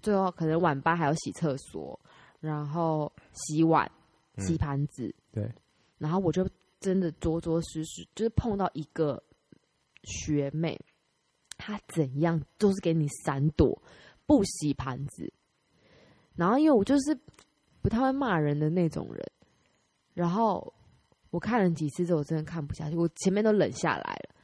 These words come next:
Speaker 1: 可能今天有三个人，
Speaker 2: 嗯。
Speaker 1: 他可能盘子放了他就走了，装没事，然后继续看其他的东西，但其实根本就没有事。但我都看在眼里，然后另外一个人就会去洗，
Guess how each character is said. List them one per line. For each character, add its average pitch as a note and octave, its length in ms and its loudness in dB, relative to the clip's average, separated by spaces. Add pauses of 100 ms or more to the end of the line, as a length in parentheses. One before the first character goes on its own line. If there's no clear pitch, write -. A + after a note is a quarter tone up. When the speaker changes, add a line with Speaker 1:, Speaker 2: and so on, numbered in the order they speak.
(140)
Speaker 1:
可 - 120 -6
能 E3 120 2
今 G3 120 2
天 F#3+ 80 6
有 D3 60 4
三 D#3 260 0
个 C#3 120 0
人， - 200 -4
Speaker 2:
嗯。 - 20 -14
Speaker 1:
他 F#3+ 100 -2
可 G#3+ 80 6
能 D3+ 220 4 (180)
盘 D#3+ 220 2
子 E3 160 -4
放 D#3+ 180 2
了 C#3 80 0
他 D#3 120 4
就 D#3 80 8
走 D2 260 -6
了， A#1 140 -6
装 D#3+ 180 -2
没 C#3+ 200 -6
事， - 200 -10
然 C#3+ 100 -4
后 D3 100 -6
继 D#3 120 -12
续 D3+ 180 -6 (480)
看 D#3 200 -8
其 - 120 -14
他 D3 200 -6
的 - 180 -6
东 C#3+ 220 -8
西， - 240 -14 (260)
但 E4+ 140 2
其 - 120 -4
实 E3 60 -4
根 - 140 0
本 F3+ 40 -2
就 F3 120 -2
没 E3+ 100 -6
有 - 140 -10
事。 - 280 -8 (280)
但 B3+ 120 4
我 F#3+ 80 8
都 F#3 80 6
看 F3+ 200 0
在 D#3+ 100 2
眼 D3 240 -4
里， A#2+ 220 -14 (180)
然 D#3+ 120 -6
后 F#3 160 0
另 A3 140 0
外 G3+ 140 0
一 - 20 0
个 D#3+ 60 -2
人 C#3+ 120 -4
就 D#3 100 -2
会 D3+ 80 0
去 D3 100 -4
洗， - 320 -12